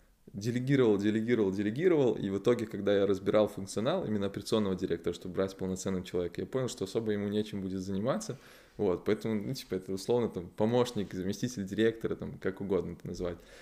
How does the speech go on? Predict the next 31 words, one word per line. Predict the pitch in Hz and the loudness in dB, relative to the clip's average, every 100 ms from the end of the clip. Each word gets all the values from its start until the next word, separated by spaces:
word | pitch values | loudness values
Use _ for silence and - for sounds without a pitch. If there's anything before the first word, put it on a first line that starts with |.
| - | -10
Вот, | 104 104 92 | 0 2 2
а | |
мне | 92 147 | 0 2
больше | 180 156 135 | 2 0 2
нравится | 135 135 - | 2 2 0
решать | 113 110 123 120 | -2 0 0 0
вопросы, | 104 - 110 110 - 90 87 | -4 -2 0 0 0 -2 -4
там, | 95 | -10
стратегического | - 104 - 185 196 - 120 | -8 -8 -4 -4 -4 -4 -4
плана, | 117 110 110 92 | -2 0 0 -2
развития, | 90 117 175 175 127 123 110 98 90 | -2 -2 -2 -2 -4 -2 -4 -6 -10
там, | - - - - - - - - | -12 -12 -12 -14 -14 -12 -10 -8
обсуждать, | 92 - 95 101 113 101 - - | -8 -8 -4 2 2 0 -6 -6
э, | 92 90 87 | -4 -2 -4
упаковывать | - - 92 92 87 | -8 -2 0 0 -4
новые | 92 87 87 | -8 -6 -4
продукты, | 92 92 139 143 - 107 104 95 90 87 - - - _ | -4 -2 -2 -2 -4 -4 -2 -4 -6 -10 -16 -20 -20 _
э, | - 90 87 85 | -8 -6 -2 -4
новые | 87 98 90 92 | -2 -2 0 -2
рынки. | 143 135 113 | -2 -4 -4
Это | 95 90 90 | -4 -4 -6
вот | 87 - | -8 -6
то, | - 107 104 92 - _ _ | 0 2 2 0 -6 _ _
на | - 101 | -6 -6
что, | - - 123 | -4 -2 0
как | 104 - | -2 -6
правило, | - 110 101 98 | -2 0 0 -2
не | 98 | -4
хватало | 98 101 - 101 92 | -4 -6 0 0 2
времени | 92 123 175 135 113 104 | 0 -2 -2 -4 -4 -6
и | 98 98 98 92 90 87 | -6 -4 -2 -4 -4 -6